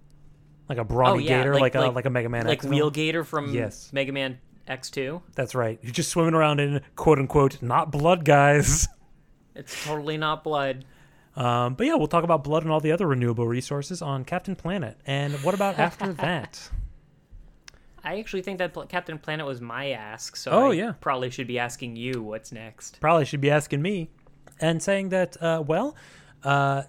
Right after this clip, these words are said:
Speaker 1: Josh is going to be coming on after that for, uh, his long-touted Dan Versus, a show I don't know anything about, but I'm sure we're gonna talk a lot about Shaq Versus.
Speaker 2: <laughs> I, I can't wait.
Speaker 1: Yep.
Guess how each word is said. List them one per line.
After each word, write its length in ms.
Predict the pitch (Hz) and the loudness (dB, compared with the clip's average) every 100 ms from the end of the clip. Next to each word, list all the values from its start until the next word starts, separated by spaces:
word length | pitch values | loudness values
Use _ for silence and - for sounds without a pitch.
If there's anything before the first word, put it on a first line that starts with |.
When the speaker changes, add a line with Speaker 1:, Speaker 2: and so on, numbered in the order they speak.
| 139 | -8
Speaker 1:
Josh 480 | 113 165 202 220 - | 0 2 2 -2 -4
is 240 | 151 135 | -4 -2
going 220 | 147 143 | 0 0
to 60 | 139 | 0
be 100 | 131 | -4
coming 300 | - 147 135 | -2 0 0
on 260 | 123 131 | 0 -2
after 300 | 160 131 - | -4 -6 -4
that 460 | 120 120 156 165 139 | -2 -2 -2 -4 -14
for, 500 | - 135 131 127 127 131 | -8 -4 -2 -2 -2 -2
uh, 340 | 120 120 120 - _ _ _ | -2 -2 -4 -8 _ _ _
his 280 | 143 139 - | -2 -2 -4
long-touted 960 | 127 165 254 254 - 170 202 220 180 - 110 | 0 2 2 -2 -6 -4 -4 -4 -6 -8 -8
Dan 400 | 147 175 254 247 | -2 -2 0 -2
Versus, 720 | 135 147 208 - 104 90 92 123 | -2 -2 -2 -4 -8 -8 -10 -6
a 120 | 120 | -6
show 200 | - 208 | -2 0
I 60 | 196 | 2
don't 120 | 185 | 0
know 140 | 165 | 0
anything 260 | 180 170 151 | -2 -2 -2
about, 300 | 135 185 - | 2 0 0
but 80 | 127 | -6
I'm 80 | |
sure 160 | - 175 | -2 -2
we're 80 | 156 | 0
gonna 140 | 151 | 0
talk 240 | 143 151 147 | 0 -2 0
a 40 | |
lot 140 | 143 | 0
about 220 | 143 147 139 | 0 -2 -6
Shaq 420 | - - 175 - | -8 4 4 4
Versus. 800 | 120 117 - 95 82 87 - - - - - - _ _ - - - | -2 -4 -6 -12 -16 -16 -18 -20 -20 -20 -20 -20 _ _ -20 -20 -2
Speaker 2:
<laughs> 20 | 190 - - - - - - - - - | 0 0 -6 -12 -12 -10 -10 -10 -8 0
I, 560 | 156 143 190 185 220 - | 2 2 0 -4 -2 2
I 100 | 139 | 0
can't 320 | 131 165 185 190 | 0 -2 -2 0
wait. 380 | 247 240 135 - 151 _ - | 0 0 -4 -8 -14 _ -6
Speaker 1:
Yep. 260 | 131 151 | 0 0